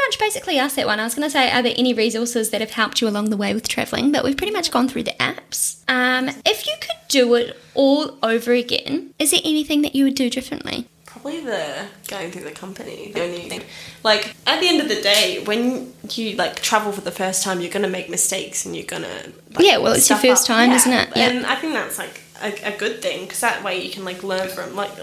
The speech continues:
Speaker 2: if you do a travel, like, say you're going to solo travel, all goes, like, perfectly right.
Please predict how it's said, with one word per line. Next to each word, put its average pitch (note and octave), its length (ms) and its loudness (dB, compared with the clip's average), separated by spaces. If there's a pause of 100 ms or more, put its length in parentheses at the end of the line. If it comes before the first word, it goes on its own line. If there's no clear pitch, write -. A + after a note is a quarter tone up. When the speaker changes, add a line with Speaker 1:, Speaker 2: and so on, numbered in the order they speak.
(120)
Speaker 2:
if D4+ 160 -2
you E4 480 2
do A#3 160 2
a G#3+ 80 6 (340)
travel, F#3+ 320 0
like, F3+ 340 -2
say - 160 -2
you're F#3 80 0
going F#3+ 100 -2
to F3+ 60 -4
solo F#3 380 0
travel, F3+ 440 -8 (380)
all B3+ 200 4
goes, A3+ 180 2
like, G3 180 -6
perfectly B3 580 -4
right. F#3+ 480 -4